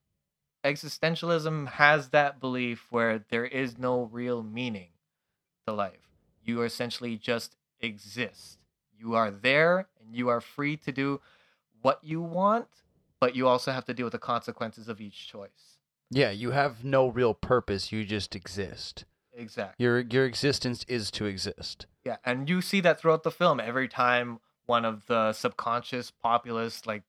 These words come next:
Speaker 1: get, explodes at the end, and, and you have everyone in, in that giant concrete structure, and it just falls apart, and everyone just dies. No one there, me-, it means nothing to you,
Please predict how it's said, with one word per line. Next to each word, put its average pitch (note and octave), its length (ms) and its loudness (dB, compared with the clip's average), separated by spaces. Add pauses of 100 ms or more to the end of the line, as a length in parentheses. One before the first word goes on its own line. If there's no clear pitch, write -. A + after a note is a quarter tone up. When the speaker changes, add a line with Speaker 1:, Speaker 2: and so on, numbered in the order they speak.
(240)
Speaker 1:
get, C3 120 0 (220)
explodes C#3+ 640 2
at A#2+ 140 -2
the B2 160 2
end, A2 380 4 (320)
and, A2 300 -2
and A2+ 240 -4
you A#2 80 -4
have A2+ 420 4
everyone B2+ 640 4
in, C3 460 2 (520)
in B2+ 200 0
that A#2 240 0
giant B2 480 4
concrete B2+ 580 0
structure, A2 560 -4
and G#2+ 180 -8
it G#2+ 140 -10
just - 200 -8
falls B2 220 2
apart, G#2+ 360 -2
and A2 120 -20
everyone A#2+ 320 0
just A2+ 240 -10
dies. A2 380 2 (720)
No F3 160 8
one E3+ 200 4
there, D#3 440 4 (580)
me-, G#3+ 160 0
it F#3 80 0
means F#3+ 220 -2
nothing D3+ 320 4
to - 120 -14
you, G#2+ 360 -2